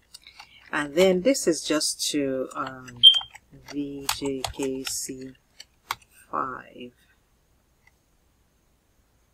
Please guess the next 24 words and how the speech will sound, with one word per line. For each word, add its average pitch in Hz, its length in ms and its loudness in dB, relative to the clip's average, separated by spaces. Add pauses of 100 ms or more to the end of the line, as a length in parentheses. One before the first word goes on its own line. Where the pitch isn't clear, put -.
(2500)
Five - 380 -14 (240)
L. 139 280 -14 (720)
This - 140 -6
is 170 120 0
just - 180 -2
to 175 40 -4
make 147 200 -2
sure 151 160 0
that 143 140 -4
you're 143 300 4
a 135 60 4
human. 135 500 -2
So - 260 -8
let's 139 320 -4
see. - 480 -4
Cross 143 300 -2
my 143 120 -8
finger. 160 500 -6 (1160)
I 127 200 -6
don't 139 220 -16
know. 135 200 -20
You 135 200 -18
entered 135 440 -16 (180)
it. 143 220 -10